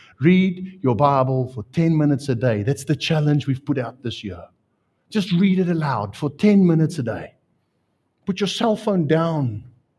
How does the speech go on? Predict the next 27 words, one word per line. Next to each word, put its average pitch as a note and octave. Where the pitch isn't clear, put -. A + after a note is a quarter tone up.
for D#3+
ten A#3+
minutes, B2
just -
ten G#2+
minutes. -
And -
pick F#3
up E3+
your E3+
Bible A#2
and A#2+
read F3+
it -
aloud, G#2+
because G#2+
faith F3
comes A2
by G#2+
the G#2+
hearing D3
of C#3
God. G2+
And A2
you C3
will A#2
hear D#3